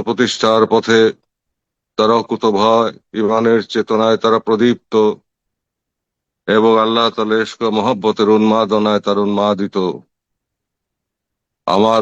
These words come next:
ভাই বোনদের এই ঐক্য, এই জাগরণ, এই নবচেতনা আমাকে বিমুগ্ধ করেছে, বিমুগ্ধ করেছে যারা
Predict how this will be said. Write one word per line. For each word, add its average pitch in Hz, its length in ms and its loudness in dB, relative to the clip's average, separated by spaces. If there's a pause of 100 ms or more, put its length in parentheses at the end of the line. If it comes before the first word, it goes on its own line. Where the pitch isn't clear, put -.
ভাই 110 240 2 (100)
বোনদের 110 440 2 (1400)
এই 107 160 2 (120)
ঐক্য, - 280 -6 (1120)
এই 110 160 0 (140)
জাগরণ, 113 520 0 (880)
এই 107 220 2
নবচেতনা 113 720 -2 (1160)
আমাকে 117 300 -2 (100)
বিমুগ্ধ 110 380 -2 (160)
করেছে, 110 380 0 (840)
বিমুগ্ধ 101 380 0 (200)
করেছে 104 380 0 (1500)
যারা 107 300 2